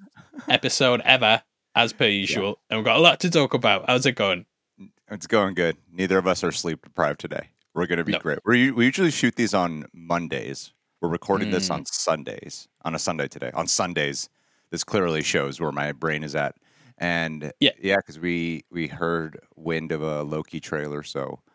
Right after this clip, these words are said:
Speaker 2: I mean, I'm, I'm assuming this is still coming out after, right? I mean, after the trailer, right? Yeah.
Speaker 1: So magic of editing,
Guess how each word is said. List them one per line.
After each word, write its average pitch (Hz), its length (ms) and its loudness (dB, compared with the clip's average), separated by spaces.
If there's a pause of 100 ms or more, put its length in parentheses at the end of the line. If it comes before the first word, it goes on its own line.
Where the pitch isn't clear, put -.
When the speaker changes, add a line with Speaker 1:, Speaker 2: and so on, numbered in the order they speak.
(120)
Speaker 2:
I 82 40 -6
mean, 82 120 -2
I'm, 65 160 -8
I'm 69 140 -10
assuming 65 320 -4
this 62 160 -14
is 67 60 -20
still 76 160 -4
coming 65 300 -8
out 62 160 -8 (100)
after, - 500 -6 (340)
right? 58 340 -10 (480)
I 82 80 -4
mean, 78 260 -6 (140)
after 78 300 0
the 69 60 -12
trailer, 64 340 -6
right? 67 220 -10 (520)
Yeah. - 180 0
Speaker 1:
So 156 180 2
magic 170 400 2
of 143 100 2
editing, 131 520 4